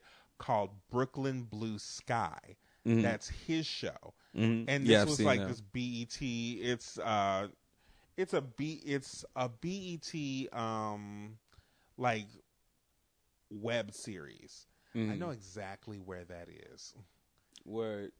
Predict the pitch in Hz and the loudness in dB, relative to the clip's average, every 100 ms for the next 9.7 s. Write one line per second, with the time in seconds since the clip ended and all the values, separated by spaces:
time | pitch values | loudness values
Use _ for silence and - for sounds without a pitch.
0 | _ - 123 123 113 107 110 120 127 120 | _ 2 6 8 6 2 0 6 8 8
1 | 117 135 127 131 127 131 143 160 160 139 | 4 6 8 12 12 12 12 12 10 12
2 | 143 135 123 120 127 117 120 113 110 110 | 12 12 12 12 12 12 10 10 8 12
3 | 120 110 107 104 101 92 98 104 101 101 | 12 12 12 12 10 6 8 10 10 8
4 | 98 95 98 95 98 98 92 98 95 - | 6 6 6 6 8 8 8 2 0 4
5 | 95 92 90 - 92 87 - - - - | 6 8 4 6 4 4 -4 -18 -18 -20
6 | - - 117 117 113 110 107 98 98 - | 2 12 12 12 12 12 4 -2 -6 -18
7 | - - - - - 120 170 147 165 151 | -20 -20 -20 -20 8 12 12 12 12 12
8 | 151 - 202 202 175 147 175 190 156 175 | 12 12 12 12 12 12 12 12 12 12
9 | 170 185 214 202 185 - 170 | 12 12 12 12 12 12 10